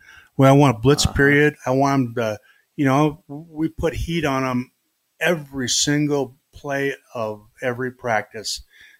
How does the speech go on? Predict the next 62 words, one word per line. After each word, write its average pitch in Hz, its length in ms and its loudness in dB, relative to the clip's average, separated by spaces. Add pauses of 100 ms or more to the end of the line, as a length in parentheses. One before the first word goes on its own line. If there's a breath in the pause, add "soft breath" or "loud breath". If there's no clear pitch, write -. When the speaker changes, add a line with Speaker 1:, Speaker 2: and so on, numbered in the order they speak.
(100)
Speaker 1:
that, 113 280 -6
so 127 160 -2
that 110 120 -2
the 117 80 -8
game 120 240 0
is 107 180 -2
easier 113 260 -2
than 104 160 -6
practice. 107 520 -8
And 123 80 -6
I 123 60 -2
think, 139 260 0 (720 soft breath)
you 160 160 -2
know, 135 120 4
it's 120 100 -2
the 147 60 4
only 127 120 4
way 120 180 0
they 110 80 -2
can 110 100 0
grow 110 160 -2
and 110 100 0
get 98 180 -8
better. 98 480 -8
I, 123 140 -4 (100)
I 123 60 0
just, 135 420 0 (320)
man, 117 220 0
I 117 60 0
just 120 260 -2
think 139 200 0
that, 120 340 -4
uh, 104 300 -6 (340)
around 123 380 0
him, 104 460 -4
and 135 100 -2
they 202 100 2
rush, 190 320 2 (160)
what, 151 220 -2
they 117 100 -6
rush 127 220 -4
for 123 140 -10
thirty-two 131 360 -4
hundred 123 220 -4
yards 117 300 -2
or 117 40 -10
something 117 180 -4
like 113 120 -10
that. 120 240 -6
So 110 300 -4 (640 loud breath)
they're 143 240 4
a 117 80 0
very 139 260 6
balanced 117 480 0
attack, 107 480 -6
and 104 100 -8
defensively, 127 600 -2
they're 117 140 -2
a - 20 -4
real 117 160 -2
good 113 280 -6
team. 113 380 -4